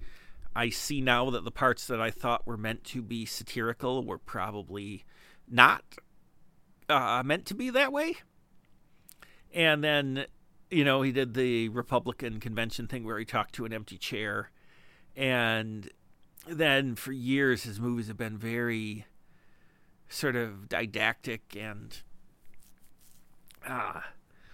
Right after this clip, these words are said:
just not interesting. And they are, lately now, they're all about, they're all biopics of white men who didn't get the credit that Clint Eastwood thinks they deserved.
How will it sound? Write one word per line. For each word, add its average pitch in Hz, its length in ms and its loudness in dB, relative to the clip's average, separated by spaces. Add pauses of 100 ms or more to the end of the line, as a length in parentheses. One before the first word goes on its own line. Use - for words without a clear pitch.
(500)
just 156 240 -2
not 147 200 4
interesting. 147 920 -2
And 107 560 -8 (580)
they 143 240 4
are, 127 500 6 (520)
lately 165 480 2
now, 135 200 2
they're 131 280 2
all 151 280 2
about, 123 680 0 (880)
they're 165 220 2
all 185 100 8
biopics 151 640 2
of 107 160 -4
white 131 300 2
men 139 220 -2
who 120 200 0
didn't 120 300 -6
get - 180 -4
the 123 80 -8
credit - 400 0
that 113 220 -6
Clint 127 240 -6
Eastwood 127 340 -8
thinks 131 240 -6
they 123 140 -4
deserved. 107 640 -6